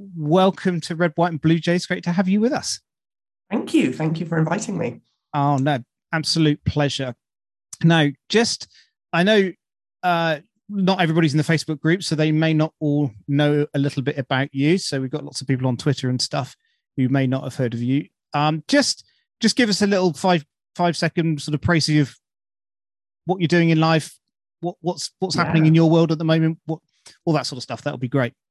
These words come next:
Speaker 2: Yeah, for sure. Um, you can probably tell from the accent, I'm English. I was born, uh, in Hammersmith, actually, in West London, and grew up in Surrey. Uh, and in twenty fourteen, I moved to Canada, um, Toronto specifically.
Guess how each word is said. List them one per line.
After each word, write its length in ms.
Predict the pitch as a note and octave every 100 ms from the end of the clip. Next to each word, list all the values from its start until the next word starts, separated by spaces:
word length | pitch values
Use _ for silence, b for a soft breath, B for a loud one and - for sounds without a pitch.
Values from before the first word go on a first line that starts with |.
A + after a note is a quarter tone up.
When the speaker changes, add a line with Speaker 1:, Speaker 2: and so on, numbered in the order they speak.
| _ _ _ _ -
Speaker 2:
Yeah, 180 | A3+ -
for 80 |
sure. 260 | E3+ G3+ E3 -
Um, 260 | G3 G3
you 100 | G#3
can 80 | G#3+
probably 200 | A3 G3+
tell 220 | G3+ F3+
from 100 | E3+
the 80 | D#3+
accent, 400 | D#3 - G#3 A3+
I'm 360 | D3+ C#3+ C#3 C#3
English. 360 | C3+ C#3 F3 -
I 40 |
was 120 | C3
born, 440 | B2+ C3+ C3 C3 B2+
uh, 180 | B2+ A#2
in 80 | A2+
Hammersmith, 480 | C3+ E3+ B2+ G#2+ A#2
actually, 280 | A2 - B2+
in 80 |
West 220 | B2+ A#2+ C3+
London, 500 | B2+ A#2+ A2 C3+ - -
and 120 | C3
grew 160 | B2 B2
up 160 | A#2+ B2
in 140 | A#2
Surrey. 480 | A2+ C3 A#2+ A2+ A#2
Uh, 400 | B2+ B2+ B2 A#2+
and 120 | C3
in 160 | B2+ C3
twenty 480 | - D3+ C#3+ C3+ C3
fourteen, 680 | C#3+ C3 C3 D3+ C#3 C3 B2+
I 140 | C3
moved 300 | C3 C3+ C3+
to 40 | -
Canada, 400 | D#3+ F3 D#3+ A#2 B B B B B -
um, 360 | B2+ B2 A#2+ A#2
Toronto 440 | C#3 A#2+ - -
specifically. 920 | A#2 D#3+ A3+ G#3+ G3+ G3 G3 F#3+